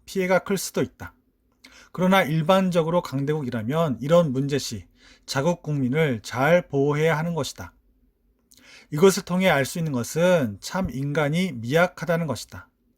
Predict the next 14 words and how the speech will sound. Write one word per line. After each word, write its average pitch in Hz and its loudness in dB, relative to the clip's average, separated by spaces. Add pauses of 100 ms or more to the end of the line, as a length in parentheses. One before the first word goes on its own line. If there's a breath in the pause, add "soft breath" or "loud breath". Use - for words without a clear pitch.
(500 soft breath)
달에 180 4
사람을 190 2
보내고 123 0
앞으로는 175 0
화성에 185 -2 (420 soft breath)
사람을 185 2
이주시켜서 143 -4
살게 180 -2
하겠다고 160 -2
큰소리치지만 165 -2 (480 loud breath)
눈에 196 4
보이지도 180 2
않는 127 0 (100)
미세한 151 -2